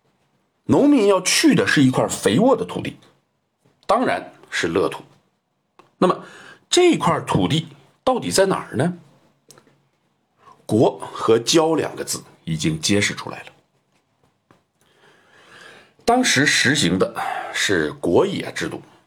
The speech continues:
什么是“国”呢？都邑以及近郊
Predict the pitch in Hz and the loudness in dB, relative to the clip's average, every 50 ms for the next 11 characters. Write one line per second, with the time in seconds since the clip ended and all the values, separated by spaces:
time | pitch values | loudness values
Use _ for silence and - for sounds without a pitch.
0 | _ _ _ _ _ _ _ _ _ _ _ _ _ _ _ _ _ _ _ _ | _ _ _ _ _ _ _ _ _ _ _ _ _ _ _ _ _ _ _ _
1 | _ _ _ _ _ _ - - 127 175 208 208 240 - - 104 92 113 151 185 | _ _ _ _ _ _ -6 -4 -2 0 0 0 0 0 0 2 2 2 2 2
2 | 202 202 - - _ _ _ _ _ _ _ _ _ _ - 247 240 254 262 311 | 0 -4 -8 -12 _ _ _ _ _ _ _ _ _ _ 2 4 4 4 4 2
3 | 311 - - - - - - - _ _ _ _ _ _ _ _ _ - 98 117 | 0 -4 -6 -10 -18 -20 -20 -20 _ _ _ _ _ _ _ _ _ 0 0 2
4 | 113 117 123 156 165 180 - - 269 220 170 135 139 139 131 135 151 | 2 2 2 2 2 2 2 2 4 4 4 4 4 4 2 2 0